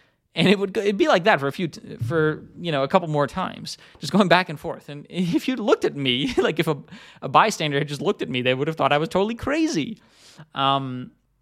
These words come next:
I was having a lot of trouble just making basic decisions. Like, do I feel like going to the bookstore right now, or do I feel like going to a coffee house? And if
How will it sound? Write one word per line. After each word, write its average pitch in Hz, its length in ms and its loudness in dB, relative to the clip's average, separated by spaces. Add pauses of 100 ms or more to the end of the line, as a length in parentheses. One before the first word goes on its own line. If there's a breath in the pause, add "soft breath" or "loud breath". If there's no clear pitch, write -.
(280)
I 185 80 -2
was 196 100 -2
having 190 180 2
a 180 40 0
lot 170 140 6
of 143 80 -2
trouble 160 240 0
just 127 140 -10
making 151 220 -2
basic 143 320 4
decisions. 135 560 -6
Like, - 160 -14
do 160 120 2
I 151 80 6
feel 165 160 -2
like 135 120 2
going 135 160 0
to 135 80 -8
the 123 60 -4
bookstore 160 400 -4
right 226 140 0
now, 214 180 0
or 151 140 -4
do 147 120 0
I 165 60 4
feel 175 160 -2
like 143 120 0
going 143 200 0
to 131 120 -4
a 120 40 -4
coffee 131 320 -2
house? - 360 -12 (840 soft breath)
And 143 500 -2 (540)
if 143 160 -4